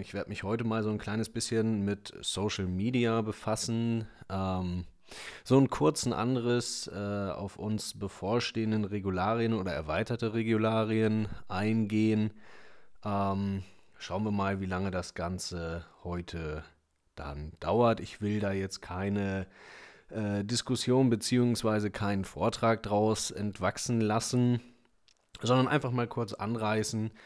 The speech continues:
was man bisher so raus hat, was sich für uns ändern könnte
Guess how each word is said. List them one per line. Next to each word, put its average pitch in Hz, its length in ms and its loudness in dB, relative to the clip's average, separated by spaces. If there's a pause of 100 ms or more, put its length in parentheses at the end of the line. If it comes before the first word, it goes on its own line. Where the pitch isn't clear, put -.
(300)
was 95 340 -2
man 104 280 0
bisher 87 540 -4
so 80 280 -6
raus - 580 -2
hat, - 500 -4
was 87 380 -4
sich 95 180 -10
für 104 180 -6
uns 90 200 -8
ändern 90 400 -6
könnte 135 500 0